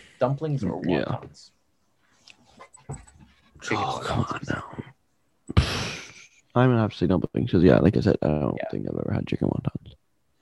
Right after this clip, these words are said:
Speaker 1: That's an impressive run by chicken wontons, considering they didn't. Um, you never had them. All right, so
Speaker 2: Yeah.
Speaker 1: dumplings
Speaker 2: Yeah.
Speaker 1: are in the final.
Speaker 2: I've had, like, reg-, like, different wontons though, so I kinda
Speaker 1: Gotcha. Um,
Speaker 2: Wait, what did you say?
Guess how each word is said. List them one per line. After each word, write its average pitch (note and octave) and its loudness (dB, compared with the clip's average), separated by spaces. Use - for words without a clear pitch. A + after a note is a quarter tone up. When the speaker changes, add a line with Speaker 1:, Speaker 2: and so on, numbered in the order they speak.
Speaker 1:
That's - -18
an E4 -4
impressive A3+ -4
run A3 -4
by E3+ -8
chicken - -12
wontons, - -14
considering A2 -14
they D#2+ -10
didn't. F2 -14
Um, - -14
you F#2 -18
never F2+ -14
had F#2 -12
them. C#3+ -18
All A2 -4
right, G#2+ 2
so A#2+ 12
Speaker 2:
Yeah. B2 10
Speaker 1:
dumplings B2+ -8
Speaker 2:
Yeah. A#2+ 10
Speaker 1:
are G2+ 6
in G#2 -4
the G#2+ -14
final. D2+ -12
Speaker 2:
I've A#2+ 10
had, C3+ 12
like, A2 10
reg-, G#2 10
like, G2+ 10
different G#2+ 10
wontons - 8
though, - 8
so G#1+ 6
I A#1 8
kinda - 8
Speaker 1:
Gotcha. - -20
Um, B2 -10
Speaker 2:
Wait, G#2+ 12
what G2+ 12
did A2 12
you A2+ 12
say? B2+ 12